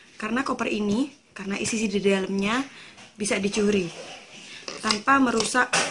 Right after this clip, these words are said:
kunci koper. Pengen tahu caranya? Saya memegang sebuah pulpen.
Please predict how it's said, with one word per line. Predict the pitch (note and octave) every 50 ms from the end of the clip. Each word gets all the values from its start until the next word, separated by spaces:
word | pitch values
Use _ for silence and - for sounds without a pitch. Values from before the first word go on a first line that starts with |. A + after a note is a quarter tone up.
| - - - - - - - - - - - - - -
kunci | - B3 A#3+ A#3 - - -
koper. | - G#3+ F#3+ - - F#3+ F3+ E3+ - - - _ _ _ _ _ _ _ _ - - - - - -
Pengen | - A3 A3 G#3+ G#3
tahu | G#3+ A3 A3
caranya? | A3 A#3 A3 A3 G#3+ A3 B3 D4 F#4+ F#4 - - _ _ - - - - - - - - - - - - - - - - -
Saya | - D#4 E4 E4+ E4
memegang | D4+ D4 C4 C#4 C#4+ D4
sebuah | C#4 C#4 A3+ A3+ G#3+ F#3
pulpen. | G3+ G#3 G3+ G3+ G#3 G3 F#3 F3+